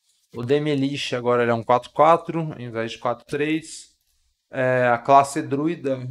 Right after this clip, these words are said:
a terce-, o level três custa só três mana ao invés de cinco, e a classe Mago, o level três custa três mana ao invés de cinco. E a gente tem o Filate também,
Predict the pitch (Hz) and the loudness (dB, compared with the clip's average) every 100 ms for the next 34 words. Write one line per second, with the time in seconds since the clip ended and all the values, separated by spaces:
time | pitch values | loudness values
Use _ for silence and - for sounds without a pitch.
0 | 123 120 - 131 127 - 127 127 127 131 | -12 -14 -10 -10 -10 -10 -4 -2 -2 -6
1 | 127 131 127 131 127 127 - 127 131 135 | -8 -8 -8 -14 -12 -12 -12 -12 -10 -10
2 | 131 139 139 135 135 139 143 - 196 202 | -8 -8 -8 -8 -8 -8 -10 -12 -8 -8
3 | 202 208 196 175 170 160 160 165 151 156 | -6 -4 -2 -4 -4 -6 -6 -8 -4 -4
4 | 156 - 160 151 151 147 156 156 - 139 | -4 -6 -2 0 0 0 -2 -6 -8 -6
5 | 143 - 143 - 143 143 143 123 120 123 | -6 -10 -12 -10 -10 -8 -8 -8 -6 -6
6 | 131 131 - _ _ _ 117 123 120 123 | -6 -10 -16 _ _ _ -10 -6 -4 -6
7 | 120 131 - 117 107 110 - _ _ _ | -8 -16 -14 -14 -14 -18 -20 _ _ _
8 | _ 123 117 127 - 135 131 - 143 131 | _ -14 -12 -12 -8 -8 -8 -8 -4 -2
9 | 135 135 - 135 127 139 165 | -4 -8 -10 -6 -4 -6 -8